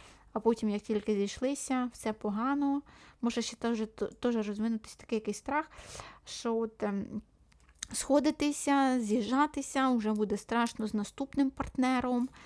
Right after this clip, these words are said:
да, і ви будете відтягувати потім ось цей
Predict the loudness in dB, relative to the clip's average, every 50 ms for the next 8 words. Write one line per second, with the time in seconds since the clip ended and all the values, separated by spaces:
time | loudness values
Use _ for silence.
0 | -20 -20 -20 -20 -20 -20 -10 -6 -4 -2 0 0 0 0 0 0 0 0 0 0
1 | 0 0 0 0 0 0 -2 -4 -4 -4 -2 -2 -2 -2 -2 -2 -2 -2 -4 -2
2 | 0 2 2 2 2 2 0 0 0 -2 -4 -2 0 -2 -2 0 0 0 0 0
3 | -2 -2 -2 -2 -2 -2 -4